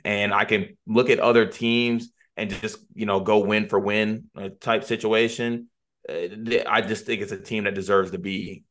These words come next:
ahead of them. Like, Florida State beat L S U on a neutral. Florida State beat Clemson at Clemson, very tough place to play. Uh, so just at this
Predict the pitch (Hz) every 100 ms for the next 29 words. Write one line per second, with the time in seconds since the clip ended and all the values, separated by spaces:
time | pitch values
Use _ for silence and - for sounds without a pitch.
0 | _ _ - 110 127 - 92 95 90 -
1 | 117 101 - 113 104 - 113 107 - 110
2 | 113 - 98 101 104 101 107 98 98 -
3 | 101 98 98 - _ _ - 110 104 -
4 | 113 110 107 - _ _ _ - 107 117
5 | - - 107 101 98 - 104 104 - 104
6 | 98 95 98 95 95 95 95 - - 98
7 | - - 98 95 95 - _ _ - 104
8 | 101 95 117 113 139 139 131 123 135